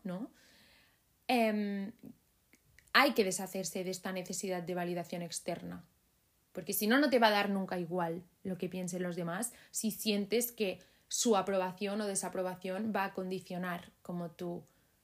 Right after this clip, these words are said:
ves o no ves algo que haces, ¿no? Entonces, puede parecer una tontería, pero es que como todo, es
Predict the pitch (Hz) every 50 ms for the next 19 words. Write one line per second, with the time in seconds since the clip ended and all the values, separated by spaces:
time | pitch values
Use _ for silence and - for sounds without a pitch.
0 | _ _ _ _ _ _ - 175 170 196 185 175 - - - - - 202 190 190
1 | 180 180 175 175 - 175 170 170 165 165 160 - 170 160 160 - - - - -
2 | - - - - 175 226 - 220 190 175 185 170 170 - - - - - - -
3 | - _ _ _ _ _ _ _ _ _ _ _ _ _ _ _ _ _ _ _
4 | _ _ _ _ _ _ _ _ _ _ _ - 262 277 320 302 320 277 254 -
5 | 262 254 262 - - 226 226 226 220 214 202 190 185 180 190 196 180 185 - -
6 | _ _ - 202 196 196 202 - - - - - - 196 190 185 180 - 214 202
7 | 185 170 - - - 202 220 - - -